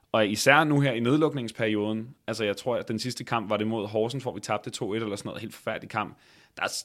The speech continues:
der, der, der tror jeg nærmest, jeg var kabo. Altså det, det, for jeg, jeg gider sgu ikke sidde og bare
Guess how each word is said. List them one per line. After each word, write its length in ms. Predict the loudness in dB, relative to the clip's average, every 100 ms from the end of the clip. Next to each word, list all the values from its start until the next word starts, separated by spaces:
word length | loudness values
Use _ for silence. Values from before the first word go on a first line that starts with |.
| -8
der, 80 | -8 -8 -12
der, 340 | -2 2 2 0 -8 _ -8
der 80 | -8 -4 -4 -4 -6
tror 160 | -2 -2
jeg 80 | 0
nærmest, 260 | -2 0
jeg 80 | 0
var 60 | 0
kabo. 380 | 0 2 2
Altså 260 | 0 -2 -4
det, 380 | 2 0 0 2
det, 500 | 4 4 2 -2 -6 -12 -20 -20 -20 -20 _ 2
for 60 |
jeg, 140 | 2 2 4
jeg 160 | 2
gider 200 | 4 0
sgu 160 | 0 0
ikke 140 | 0
sidde 200 | 4 6
og 80 | 4
bare 160 | 4